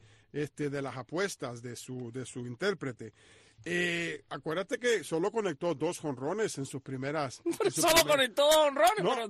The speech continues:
Speaker 2: ahora
Speaker 1: pero
Speaker 2: sí.
Speaker 1: estaba bateando doscientos cincuenta, que para él es,
Speaker 2: Ah.
Speaker 1: come on, estamos hablando de Shohei Ohtani, ¿ok?
Speaker 2: Está bateando tres setenta, ¿eh?
Speaker 1: Ahora sí,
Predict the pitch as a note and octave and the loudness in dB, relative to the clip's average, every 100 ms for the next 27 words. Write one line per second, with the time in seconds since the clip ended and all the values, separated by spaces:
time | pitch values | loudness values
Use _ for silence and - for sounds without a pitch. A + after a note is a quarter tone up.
0 | - C4 C#4+ C4+ C#4+ G3 C4+ C#4+ A#3 C4 | -4 0 0 2 2 4 4 2 2 2
1 | C#4+ C#4 G#3 F3+ - G#3+ A3 C#4 G3+ C#3+ | 4 4 4 0 2 0 2 0 0 0
2 | G3+ B3 C4+ E3+ C#3+ E3 D#3 F#3+ B3 C4+ | 0 0 -2 -2 -2 0 2 2 2 2
3 | F4+ F4 A#3 B3 B3 - - B3 C#4+ C4+ | 2 2 0 -2 -2 -6 -4 -2 2 2
4 | C#4 C#4 C4+ G3 F3+ G3+ F3 D3+ A2+ B2 | 2 2 2 2 2 0 0 -4 -6 0
5 | F#3 G3 F#3+ A3 G#3 G3+ F#3 F3+ E3 D#3+ | 4 4 4 2 2 2 2 2 2 2
6 | C#3+ B2 C3+ G3 B3 - | 2 2 2 2 0 0